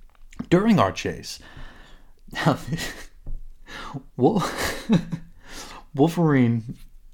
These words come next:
he's surfing, right? He's surfing straight ahead. A giant flaming shark, literally on fire, emerges from the drink, right in front of him here, right?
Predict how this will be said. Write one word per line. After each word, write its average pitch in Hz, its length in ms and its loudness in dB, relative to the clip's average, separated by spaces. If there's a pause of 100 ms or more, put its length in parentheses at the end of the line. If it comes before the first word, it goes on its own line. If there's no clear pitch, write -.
(120)
he's 151 300 -4
surfing, 107 460 0
right? 110 280 -2
He's 120 200 -4
surfing 107 300 -6
straight 101 240 -4
ahead. 113 280 -6 (600)
A 143 180 4
giant 170 640 0 (120)
flaming 180 680 4
shark, - 600 2 (960)
literally 127 460 4
on 95 140 0
fire, 95 520 0 (720)
emerges 185 460 8
from 117 180 4
the 110 80 4
drink, 95 420 -6 (180)
right 190 200 2
in 160 80 -2
front 175 200 10
of 117 60 2
him 95 160 -2
here, 90 200 -6
right? 113 400 2